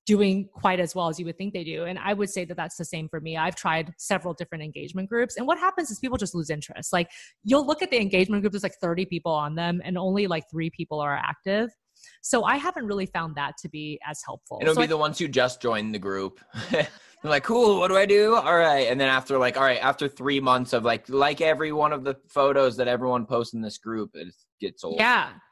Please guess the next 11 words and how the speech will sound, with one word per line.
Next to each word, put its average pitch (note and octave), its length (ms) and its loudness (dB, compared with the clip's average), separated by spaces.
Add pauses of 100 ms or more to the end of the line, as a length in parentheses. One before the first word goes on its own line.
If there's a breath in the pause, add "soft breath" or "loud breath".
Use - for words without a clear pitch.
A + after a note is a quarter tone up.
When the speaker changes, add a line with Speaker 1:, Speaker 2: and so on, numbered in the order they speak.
(140)
Speaker 1:
And C4 100 2
then E4 120 2
my E4 120 4
third B3 380 0
big A3+ 160 0
strategy, F#3+ 460 0
which F#3 160 -6
has E3+ 140 -6
worked F3 240 -8
really G3+ 480 0
well, D#3 460 -2